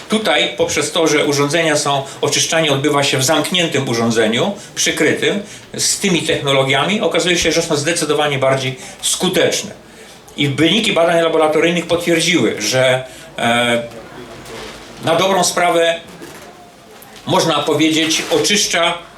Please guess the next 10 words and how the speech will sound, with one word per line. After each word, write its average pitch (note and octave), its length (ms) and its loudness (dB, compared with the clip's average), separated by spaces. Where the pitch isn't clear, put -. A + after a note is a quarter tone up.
no, D#3+ 80 -2
mówiąc G3+ 240 -2
kolokwialnie, G3+ 440 2
ze G3 100 0
wszystkiego. E3 580 0
Grzyby, D#3+ 520 2
pleśnie, D3 580 0
wirusy, D3 680 2
bakterie, C#3+ 720 2
hormony, D#3+ 800 2